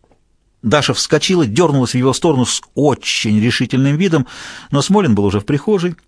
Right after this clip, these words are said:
быстренько повернул головку замка, дверь, слава богу, открылась. Он резким рывком захлопнул её за собой, постаравшись, тем не менее, не наделать шума, и быстро пошёл, почти побежал вниз. В подъезде никто не заступил ему дорогу,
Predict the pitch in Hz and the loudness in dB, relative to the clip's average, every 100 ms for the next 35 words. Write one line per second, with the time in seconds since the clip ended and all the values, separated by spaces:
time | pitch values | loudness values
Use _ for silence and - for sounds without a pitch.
0 | _ 117 180 - 110 98 107 113 120 127 | _ -2 -2 0 -2 -2 -2 -2 0 2
1 | 127 147 139 147 170 175 202 196 139 165 | 2 0 0 -2 -2 -2 -2 -2 -2 -4
2 | - 151 147 147 139 135 151 160 147 - | -4 -4 -2 -2 -2 -2 0 0 -2 -6
3 | - - - - 135 139 143 - 120 120 | -20 -20 -20 -4 2 4 2 2 0 0
4 | - 147 110 139 139 110 107 101 95 - | 0 0 2 2 0 2 0 0 -2 -2
5 | 127 185 175 _ _ _ _ - - 117 | 0 0 -2 _ _ _ _ -12 -6 -4
6 | 117 - - 113 117 113 107 104 113 107 | -4 -6 -2 2 4 4 4 4 4 2
7 | 101 95 - 165 135 - 147 185 240 226 | 0 0 0 -2 0 -2 0 0 -2 -2
8 | 196 190 175 190 185 175 131 - 139 131 | -2 -2 -2 -2 -2 -2 -4 -4 -4 -2
9 | 135 147 113 107 104 - - - - _ | -2 0 2 2 0 -8 -20 -20 -20 _
10 | _ _ - - 147 143 185 165 123 117 | _ _ -10 -2 0 2 2 2 4 2
11 | - 143 113 107 107 107 98 95 95 135 | 2 0 0 -2 -2 0 2 2 2 2
12 | 175 147 | 2 0